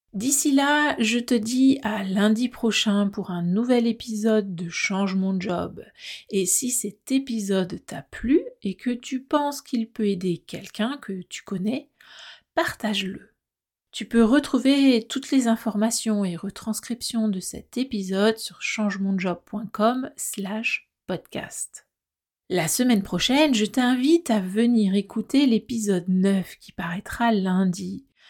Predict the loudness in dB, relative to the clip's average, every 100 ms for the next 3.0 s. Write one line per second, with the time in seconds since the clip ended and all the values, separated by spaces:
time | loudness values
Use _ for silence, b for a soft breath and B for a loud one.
0 | b b 0 2 0 -2 -4 -2 -2 0
1 | 2 4 2 0 2 4 4 2 -2 -4
2 | -4 -2 -4 -4 -6 -4 -2 -2 -4 -10